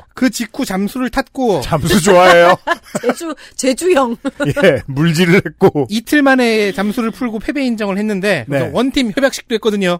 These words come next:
Speaker 2: 음.
Speaker 1: 사 일 후 다시 번복.
Speaker 2: <laughs> 마음이라는 게 아무래도.
Speaker 1: 이번 결정에 따른 그 어떠한 비난과 비판도 겸허히 수용하겠다고 합니다.
Speaker 2: 아, 그럴 결정은 했겠죠.
Speaker 1: 칠십팔 년 임용. 중등교사로 이천이 년까지 지내다가 교감으로 승진.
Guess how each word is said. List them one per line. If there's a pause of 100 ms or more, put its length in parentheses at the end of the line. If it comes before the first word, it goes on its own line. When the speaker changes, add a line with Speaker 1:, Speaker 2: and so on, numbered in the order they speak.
Speaker 2:
음. (480)
Speaker 1:
사
일
후
다시
번복.
Speaker 2:
<laughs>
마음이라는
게
아무래도. (220)
Speaker 1:
이번
결정에
따른
그
어떠한
비난과
비판도
겸허히
수용하겠다고
합니다.
Speaker 2:
아,
그럴
결정은
했겠죠. (680)
Speaker 1:
칠십팔
년
임용. (580)
중등교사로
이천이
년까지
지내다가
교감으로
승진.